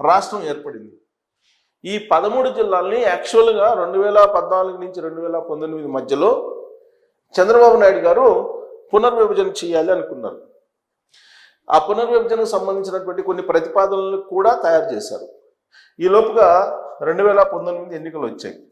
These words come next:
ఈ ఎన్నికల్లో చంద్రబాబు నాయుడు గారు అధికారాన్ని కోల్పోయారు. దాంతో జిల్లాల పునర్వ్యవస్థీకరణ అనేది తాత్కాలికంగా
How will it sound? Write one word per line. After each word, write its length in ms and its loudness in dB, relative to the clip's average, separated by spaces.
ఈ 200 2
ఎన్నికల్లో 880 2
చంద్రబాబు 340 2
నాయుడు 160 4
గారు 640 0
అధికారాన్ని 500 2
కోల్పోయారు. 640 -2
దాంతో 300 4
జిల్లాల 800 2
పునర్వ్యవస్థీకరణ 1160 -6
అనేది 800 -4
తాత్కాలికంగా 920 0